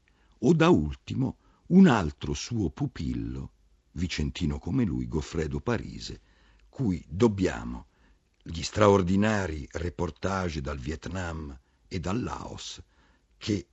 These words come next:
nel settantasei verranno pubblicati col titolo di Guerre politiche. Piovene, anche molti anni dopo il viaggio in Italia, continuerà i suoi grandi vagabondaggi.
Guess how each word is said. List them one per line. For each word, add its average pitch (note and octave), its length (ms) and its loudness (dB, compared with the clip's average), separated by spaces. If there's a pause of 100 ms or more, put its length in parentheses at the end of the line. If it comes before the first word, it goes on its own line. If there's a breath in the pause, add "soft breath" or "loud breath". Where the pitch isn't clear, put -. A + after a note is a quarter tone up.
(200)
nel F2+ 260 -4
settantasei F2 800 -6
verranno C#2+ 440 -6
pubblicati G#2+ 720 -10
col - 260 -12
titolo - 380 -14
di - 260 -14
Guerre B1 480 -10 (140)
politiche. - 580 -18 (840 soft breath)
Piovene, A2+ 600 2 (460)
anche A2+ 340 2
molti F#2+ 340 4
anni D#2+ 260 0
dopo F2+ 360 2
il C2 80 -6
viaggio C#2+ 260 -8
in A2 60 -2
Italia, C#2 500 -6
continuerà F#2+ 840 -2 (220)
i C#2+ 100 -14
suoi C2 440 -8
grandi C2+ 640 -6
vagabondaggi. A#1+ 1000 -10